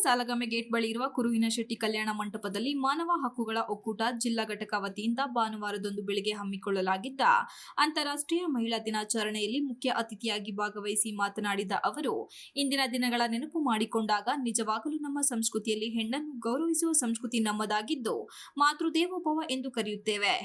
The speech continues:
ಹೆಣ್ಣು ಎಂದರೆ ಮಾತೆಯಾಗಿ ನೋಡುವ, ಗೌರವಿಸುವಂತಹ ಸಂಸ್ಕೃತಿ ನಮ್ಮ ನಾಡಾಗಿದೆ. ಹೆಣ್ಣಿಗೆ ಪೂಜನೀಯವಾದಂತಹ ಸ್ಥಾನ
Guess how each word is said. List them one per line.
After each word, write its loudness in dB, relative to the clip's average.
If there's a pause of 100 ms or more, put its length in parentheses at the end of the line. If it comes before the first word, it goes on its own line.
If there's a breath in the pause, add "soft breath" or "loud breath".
ಹೆಣ್ಣು 0 (100)
ಎಂದರೆ -2 (160)
ಮಾತೆಯಾಗಿ 0
ನೋಡುವ, 0 (220)
ಗೌರವಿಸುವಂತಹ -2 (140)
ಸಂಸ್ಕೃತಿ 0
ನಮ್ಮ 4 (160)
ನಾಡಾಗಿದೆ. 2 (640 loud breath)
ಹೆಣ್ಣಿಗೆ 2 (100)
ಪೂಜನೀಯವಾದಂತಹ 2
ಸ್ಥಾನ 2